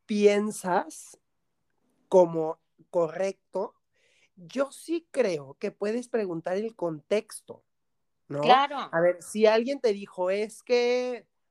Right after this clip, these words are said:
Speaker 1: ay, no sé, una cosa de política", ¿no?
Speaker 2: Ujú.
Speaker 1: Tal, tal, tal, tal. A ver, contextualízame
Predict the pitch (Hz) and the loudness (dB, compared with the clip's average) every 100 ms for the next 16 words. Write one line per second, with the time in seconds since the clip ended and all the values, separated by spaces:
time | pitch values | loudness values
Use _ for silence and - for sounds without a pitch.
0 | - 220 220 220 - 196 165 _ _ 208 | -8 -6 -4 -6 -8 -12 -12 _ _ -8
1 | 240 240 233 233 196 185 165 165 - 143 | -6 -6 -8 -6 -6 -4 -4 -4 -10 -20
2 | 120 117 _ _ _ - 156 165 240 _ | -20 -20 _ _ _ -10 -2 0 0 _
3 | _ _ _ 220 269 294 240 240 233 220 | _ _ _ -10 -4 2 2 0 -2 -2
4 | 214 202 196 156 139 _ _ _ _ _ | -2 -4 -4 -10 -12 _ _ _ _ _
5 | _ _ 170 165 165 _ _ _ _ 175 | _ _ -12 -12 -12 _ _ _ _ -10
6 | 170 170 165 - 202 196 233 254 - 170 | -8 -8 -10 -2 2 4 2 -2 -4 -12
7 | 131 - | -12 -20